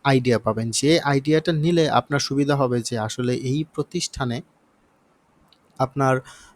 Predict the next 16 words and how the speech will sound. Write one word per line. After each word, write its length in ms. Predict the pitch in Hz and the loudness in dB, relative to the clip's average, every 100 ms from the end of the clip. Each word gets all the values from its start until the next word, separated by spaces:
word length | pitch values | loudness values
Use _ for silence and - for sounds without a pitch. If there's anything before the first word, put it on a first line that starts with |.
| - | -2
আহ, 300 | 127 123 120 | 2 2 2
মোটামুটি 540 | 127 131 160 156 156 | 0 0 2 0 -2
এটা 320 | 135 131 131 | -2 0 -2
কি 100 | 127 | -4
একটা 180 | 127 135 120 | -6 -10 -8
ভালো 260 | 113 135 | -2 0
প্রতিষ্ঠান 560 | 143 151 160 - 175 120 | 0 -4 -6 -4 -4 -4
নাকি 240 | 113 110 127 - | -8 -10 -14 -4
খারাপ 260 | 127 127 - | -2 -2 -2
প্রতিষ্ঠান, 560 | 131 - - - 156 139 | -8 -4 -6 -2 -4 -2
ম-, 320 | 127 123 120 | 0 0 0
ক-, 240 | 139 131 127 - | 0 0 0 0
তুলনামূলক, 600 | 147 139 143 131 131 - - - _ 131 | -2 -2 -2 0 -2 -4 -20 -20 _ -4
আহ, 240 | 127 123 | -2 0
মানে 220 | 120 120 | -2 0
আপনার 300 | 117 135 127 | 0 2 -2